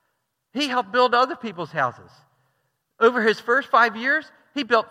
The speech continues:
fourteen different homes, helping other works. Him and his wife, man, I'll tell you what, unbelievable.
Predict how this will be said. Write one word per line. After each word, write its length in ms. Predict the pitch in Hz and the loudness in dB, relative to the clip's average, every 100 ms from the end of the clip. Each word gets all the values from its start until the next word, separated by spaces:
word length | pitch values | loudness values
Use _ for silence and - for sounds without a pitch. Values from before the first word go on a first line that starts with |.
| - | -6
fourteen 640 | 269 294 - - 269 220 | -4 -4 -6 -14 -12 -12
different 340 | 175 208 208 190 | -10 -10 -8 -12
homes, 320 | 226 269 247 _ _ _ _ _ _ _ _ _ | -12 -14 -16 _ _ _ _ _ _ _ _ _
helping 260 | 233 240 220 | -10 -10 -8
other 180 | 240 226 | -8 -10
works. 340 | 170 120 - _ _ _ _ _ | -10 -10 -12 _ _ _ _ _
Him 140 | - 247 | -12 -10
and 100 | 226 | -10
his 120 | 190 | -8
wife, 240 | 214 233 180 | -6 -6 -6
man, 180 | 214 208 | -12 -8
I'll 100 | 214 | -8
tell 160 | 220 | -8
you 80 | 202 | -10
what, 260 | 196 226 156 _ _ _ _ _ _ - | -8 -10 -14 _ _ _ _ _ _ -8
unbelievable. 680 | 220 190 208 247 147 - | -6 -6 -10 -12 -16 -20